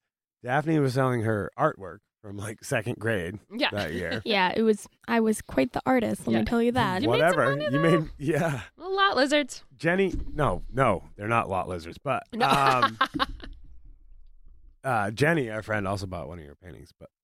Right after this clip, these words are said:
Speaker 1: that's a different story. So when we're on lot, remember the whole thing, the joke was they're a dollar a piece,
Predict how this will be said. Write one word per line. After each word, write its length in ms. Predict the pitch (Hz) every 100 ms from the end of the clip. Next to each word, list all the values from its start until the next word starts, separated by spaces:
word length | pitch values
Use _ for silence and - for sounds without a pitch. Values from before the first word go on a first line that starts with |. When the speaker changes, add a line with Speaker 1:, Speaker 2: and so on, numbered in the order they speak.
| _ -
Speaker 1:
that's 140 | 107
a 40 | 101
different 180 | 92 -
story. 240 | 73 76
So 280 | - 120 107 -
when 180 | 131 127
we're 140 | 131 120
on 120 | 127
lot, 280 | 151 139 - -
remember 240 | - 123 117
the 80 | 110
whole 140 | 117
thing, 220 | 143 131
the 120 | 110
joke 280 | 104 139 160 -
was 400 | 90 - - - _ _ _ _ _ _
they're 160 | 110 107
a 60 |
dollar 420 | 92 98 98 107 117
a 40 |
piece, 520 | - 202 139 - -